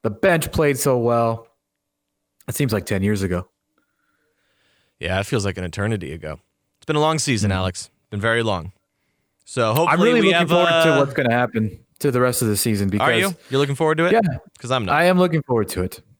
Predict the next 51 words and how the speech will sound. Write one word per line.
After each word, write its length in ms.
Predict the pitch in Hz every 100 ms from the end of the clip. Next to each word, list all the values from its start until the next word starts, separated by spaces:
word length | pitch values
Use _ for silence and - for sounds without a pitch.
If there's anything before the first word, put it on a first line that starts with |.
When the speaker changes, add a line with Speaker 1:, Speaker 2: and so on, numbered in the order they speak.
| _ 117
Speaker 2:
All 40 |
right. 20 | 131 87 - _ _ _ _ _ -
Doesn't 140 | 123
Speaker 1:
Because 180 | 143 165
Speaker 2:
seem 40 | 160
Speaker 1:
I 20 |
Speaker 2:
like 40 | 156
Speaker 1:
hope 80 | 196
Speaker 2:
it's 80 |
Speaker 1:
I'm 40 | 196
Speaker 2:
gonna 0 |
be 40 | 175
all 160 | 190
Speaker 1:
proven 140 | 175 175
Speaker 2:
that 60 |
Speaker 1:
wrong. 100 | 190 180
I 80 | 120
Speaker 2:
enjoyable. 140 | 120 160
Speaker 1:
hope 80 | 160
that, 180 | 151 151
the, 240 | 143 -
that 380 | 113 127 117 - -
somehow, 520 | - 147 135 147 147
some 220 | - 135
way. 380 | 151 151 127 - _ _ _ _ _ _ _ _ _ _ _ _ _ -
Nah, 320 | 104 92 90
<laughs> 60 | -
I 120 | 131
don't, 180 | 85 -
I 60 | 120
can't 220 | - 104
even 180 | 92 90
say 200 | 107 104
it. 120 | - - -
<laughs> 160 | _ -
I 100 | 208
tried. 440 | - 156 139 131 - _ _ - -
I 80 | 190
tried. 320 | - 120 110
Speaker 2:
Stop 500 | - - - 76 -
it. 220 | 82 - _ _ _ _ -
Speaker 1:
I 100 | 117
tried. 380 | - 80 87 - _ _
Speaker 2:
Just 140 | -
give 160 | - 156
us 80 | 135
Zion. 440 | 117 101 92 85
That's 180 | 104 110
all 120 | 139
we 160 | 104 87
ask. 280 | 87 87